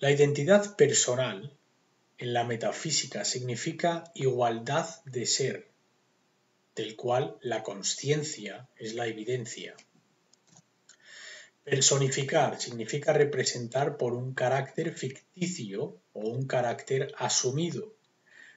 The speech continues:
para hacerse pasar por la persona representada. Representar por apariencia o acción, asumir el carácter y actuar el papel de otro. Pretender hipócritamente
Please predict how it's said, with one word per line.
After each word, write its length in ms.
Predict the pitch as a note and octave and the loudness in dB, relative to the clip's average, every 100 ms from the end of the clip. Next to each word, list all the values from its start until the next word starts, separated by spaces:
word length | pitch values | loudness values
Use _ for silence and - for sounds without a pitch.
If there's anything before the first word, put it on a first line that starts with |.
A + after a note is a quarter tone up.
| _ | _
para 320 | - A2 G#2 | -2 0 0
hacerse 480 | G2+ - A2+ - C#3 | -2 -4 -2 0 0
pasar 580 | C3+ B2+ - A#2 G#2 C3 _ _ - | 0 0 2 0 -4 -14 _ _ -12
por 200 | A2+ G#2+ | -8 -6
la 120 | G#2 | -6
persona 460 | A#2 - A#2 A#2 | -4 -4 -4 -2
representada. 880 | C3+ C3 A2+ - G#2+ G#2+ C3 A2 - _ _ _ _ _ _ _ _ _ _ - - - - - - _ | -2 -2 -2 -6 -6 -2 -2 -2 -10 _ _ _ _ _ _ _ _ _ _ -20 -20 -20 -20 -20 -20 _
Representar 1120 | A#2+ B2 A#2 A#2+ A2+ - G#2+ G2+ C#3 C3+ C#3 | 4 4 4 2 4 2 -2 -2 2 4 2
por 180 | D3 C#3 | 2 2
apariencia 920 | A#2 G#2 G#2+ B2+ C3+ C3+ D3 D3 D3 - | 2 0 2 2 2 -2 -2 -2 -2 -4
o 200 | B2 A2 | -2 -2
acción, 680 | - - - D3 A2 F2 _ _ _ _ | -4 -12 -2 0 0 -4 _ _ _ _
asumir 520 | B2 - A2+ A#2 C3 | -4 -2 -2 -2 4
el 140 | D3 C#3+ | 4 4
carácter 720 | B2 A2+ A2 - C3 C#3 - | 0 -2 -4 -4 -2 -2 -4
y 160 | C#3+ B2+ | -2 0
actuar 640 | A#2+ - A#2+ A#2 C3 D3+ - | 0 -4 -2 0 0 -2 -4
el 180 | B2+ | -6
papel 540 | A#2 A2+ G#2+ C#3 D3+ D3 | -2 -2 2 4 2 4
de 180 | C3+ C3 | 4 4
otro. 420 | C#3+ - - - _ _ _ _ _ - - - - - _ | 0 -6 -12 -16 _ _ _ _ _ -20 -20 -20 -20 -20 _
Pretender 840 | C3 C3 C3+ C3 C3+ F3 F#3 - - | 6 6 6 2 4 2 2 -4 -10
hipócritamente 1300 | C3+ - E3 D#3 C#3+ C3 B2+ G#2+ G2+ F#2+ - - | -10 4 4 6 -2 -2 -2 -4 -8 -14 -18 -18